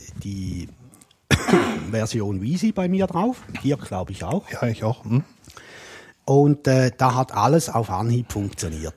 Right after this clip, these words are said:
Speaker 2: Ja, genau. Das hat mich auch ein bisschen verblüfft. Also
Speaker 1: Ja.
Speaker 2: es hat alles, nahezu alles out of the box funktioniert.
Speaker 1: Genau.
Speaker 2: Aus-
Speaker 1: Also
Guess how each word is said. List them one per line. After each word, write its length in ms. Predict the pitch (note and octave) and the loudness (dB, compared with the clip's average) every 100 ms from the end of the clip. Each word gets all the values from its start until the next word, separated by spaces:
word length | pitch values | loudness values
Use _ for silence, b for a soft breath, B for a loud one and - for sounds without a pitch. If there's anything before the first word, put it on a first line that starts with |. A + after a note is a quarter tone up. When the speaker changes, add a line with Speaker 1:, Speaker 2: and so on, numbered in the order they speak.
| - | 2
Speaker 2:
Ja, 120 | A2+ | 4
genau. 280 | G#2+ G#2 F#2+ | 4 4 2
Das 180 | G2+ - | 0 0
hat 140 | B2 A2+ | 0 0
mich 120 | G#2+ | 0
auch 120 | A2 | 2
ein 80 | A2 | 2
bisschen 240 | A#2+ A2 | 2 -2
verblüfft. 420 | - G#2 F#3+ - | -2 2 0 0
Also 200 | B2 B2 G2+ | -2 0 0
Speaker 1:
Ja. 80 | |
Speaker 2:
es 120 | G2+ C3+ | 0 -2
hat 220 | A#2 - - _ _ - | -4 -10 -18 _ _ -6
alles, 420 | - B2+ B2+ - - | 2 2 2 -4 0
nahezu 360 | A2+ A2 - G#2 | 2 2 0 -2
alles 220 | G#2+ - | -2 -2
out 160 | G#2 G2+ | -4 -4
of 100 | - | -6
the 80 | G2 | -8
box 260 | G2 - | -8 -8
funktioniert. 600 | - F#2+ - F#2 F2+ - _ | -10 -10 -10 -10 -10 -14 _
Speaker 1:
Genau. 360 | G2+ E2+ D#2+ D#2 B | -8 -6 -6 -10 B
Speaker 2:
Aus- 200 | F#2+ G2 | -6 0
Speaker 1:
Also 300 | B2 B2+ A#2+ | 2 4 2